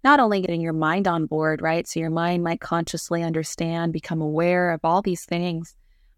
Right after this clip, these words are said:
but how do we get your body on board? How do we get your body to move with you on your transformation? How do we get your body to recognize the thought and then also be the thought, right?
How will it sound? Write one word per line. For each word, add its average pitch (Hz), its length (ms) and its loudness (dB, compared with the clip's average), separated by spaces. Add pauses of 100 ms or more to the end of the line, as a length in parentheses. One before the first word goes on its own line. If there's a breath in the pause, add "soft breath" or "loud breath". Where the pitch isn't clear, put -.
but 190 140 2
how 202 160 4
do 240 100 4
we 240 180 4
get 190 160 0
your 180 140 -2
body 165 340 0
on 151 140 -2
board? - 300 -4
How 196 180 0
do 208 60 4
we 226 100 4
get 220 140 -2
your 190 120 0
body 175 360 0
to - 160 -6
move 170 480 0
with 170 340 0
you 170 200 0
on 160 100 -2
your 156 160 -2
transformation? 156 840 -4
How 180 200 -2
do 214 60 -2
we 214 140 4
get 196 160 -2
your 175 160 -2
body 165 440 -2
to 156 280 -4 (240)
recognize 175 800 0
the 156 140 -6 (100)
thought 165 440 0
and 170 140 -2
then 165 140 -2 (100)
also 165 640 -2
be 185 200 0
the 220 180 -4
thought, - 380 -4
right? 165 360 -2